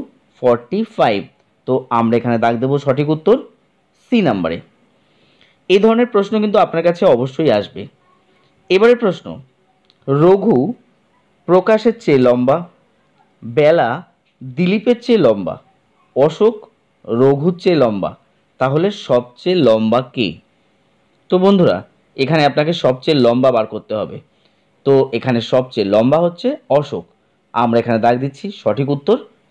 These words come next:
বি নম্বরে। এবারের প্রশ্ন, রিজনিং নিয়ে, অমর শ্যামলের ভাইয়ের চেয়ে, অমর শ্যামলের ভাইয়ের চেয়ে ছেলে,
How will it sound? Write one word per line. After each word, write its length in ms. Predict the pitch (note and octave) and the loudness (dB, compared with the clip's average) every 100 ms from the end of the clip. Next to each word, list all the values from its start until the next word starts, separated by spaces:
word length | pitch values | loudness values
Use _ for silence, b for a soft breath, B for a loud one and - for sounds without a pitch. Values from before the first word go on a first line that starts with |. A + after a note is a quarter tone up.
| - | -14
বি 200 | C3 F#3 | -2 2
নম্বরে। 360 | D3 G2 D#2 - - _ _ _ _ _ _ | 2 0 -6 -10 -16 _ _ _ _ _ _
এবারের 280 | F#3+ A3 C4 | 2 2 2
প্রশ্ন, 300 | C4 D#3+ A2 A2+ F3 - _ _ _ _ _ - | 0 -2 -2 -4 -4 -10 _ _ _ _ _ -6
রিজনিং 380 | D3+ D#3 G3+ G#3+ | -2 0 0 2
নিয়ে, 260 | F3 C3+ G3 B3+ _ _ _ _ _ _ _ _ _ _ _ | 2 2 -2 -8 _ _ _ _ _ _ _ _ _ _ _
অমর 400 | D#3 E3+ G#3 E3 A#3+ | 0 2 2 2 -2
শ্যামলের 540 | - - D#3 D#3 D#3 E3+ | -4 -2 0 2 2 0
ভাইয়ের 440 | C#3+ A#2 A#2 A2+ A2+ | -2 -2 0 0 -4
চেয়ে, 260 | - E3 C4 C4 _ _ _ _ - _ _ | -4 -2 -2 -4 _ _ _ _ -20 _ _
অমর 420 | D3 F3+ E3 C#3 B3 - _ _ | 0 2 2 2 0 -6 _ _
শ্যামলের 540 | - C#3 C#3+ D#3 F3+ C#3 | -2 0 2 2 2 -2
ভাইয়ের 400 | B2+ B2+ C3 C3 | -2 0 -2 -4
চেয়ে 240 | - F#3+ C4 - _ _ _ _ _ _ | -4 -4 -4 -8 _ _ _ _ _ _
ছেলে, 360 | - G3 F#3 A#2+ | -4 0 2 2